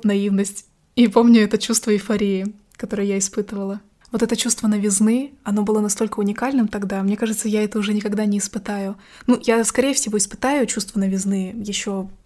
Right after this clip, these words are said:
неоднократно в своей жизни. Но мне кажется, вот такое можно прожить только однажды, когда ты жила с семьей, жила с кем-то всю свою жизнь,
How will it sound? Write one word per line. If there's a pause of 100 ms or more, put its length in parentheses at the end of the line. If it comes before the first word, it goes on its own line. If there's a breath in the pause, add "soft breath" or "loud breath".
(120)
неоднократно
в
своей
жизни. (140)
Но
мне
кажется,
вот
такое
можно
прожить
только
однажды, (340 loud breath)
когда
ты (160 loud breath)
жила
с
семьей,
жила
с
кем-то
всю
свою
жизнь,